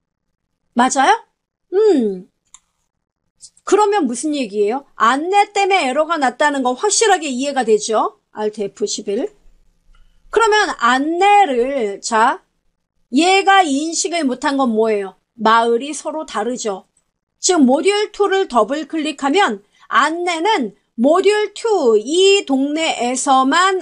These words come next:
알려진 애입니다. 어, 프라이빗을 썼기 때문에 그래요. 근데 이 프라이빗을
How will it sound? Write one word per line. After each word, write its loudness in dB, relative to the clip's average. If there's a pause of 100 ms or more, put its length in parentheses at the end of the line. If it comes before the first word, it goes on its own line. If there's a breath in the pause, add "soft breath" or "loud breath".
알려진 -2
애입니다. -2 (1120)
어, 2
프라이빗을 -2
썼기 -8
때문에 -2
그래요. -6 (140)
근데 -2
이 -6
프라이빗을 -2